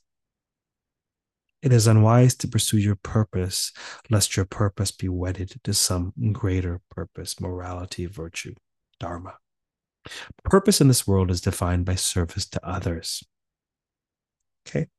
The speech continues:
Whenever I facilitate folks finding their purpose, typically through one-on-one, um, counsel, consultation, one of the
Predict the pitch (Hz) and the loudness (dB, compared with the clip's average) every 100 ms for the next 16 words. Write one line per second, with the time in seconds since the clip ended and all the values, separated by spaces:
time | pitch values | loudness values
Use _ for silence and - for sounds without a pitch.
0 | _ _ _ _ _ - _ _ 113 110 | _ _ _ _ _ -20 _ _ 4 6
1 | 113 117 117 107 101 92 _ _ _ _ | 6 6 6 6 4 0 _ _ _ _
2 | _ - - 113 - 98 98 - 95 80 | _ -14 -2 0 2 0 -2 -6 -8 -8
3 | _ _ _ - - 98 - 101 98 95 | _ _ _ -14 -6 -6 -4 0 2 2
4 | 92 90 _ _ _ 104 95 95 240 - | 0 -4 _ _ _ -10 -8 -2 -4 -2
5 | 104 - - _ _ _ - 190 165 92 | -4 -4 -8 _ _ _ -4 -2 0 -2
6 | 90 - 95 92 92 92 90 87 95 _ | -8 -8 -8 -6 -6 -6 -6 -8 -10 _
7 | _ _ _ _ _ _ - 90 92 117 | _ _ _ _ _ _ -14 -12 -12 -16
8 | - 107 98 - 95 98 95 92 - - | -6 -2 0 -2 -4 -6 -6 -8 -8 -8
9 | - 147 _ _ _ _ _ _ _ _ | -8 -10 _ _ _ _ _ _ _ _
10 | _ _ _ - _ _ _ - 139 135 | _ _ _ -20 _ _ _ 0 8 8
11 | 123 113 107 | 10 6 4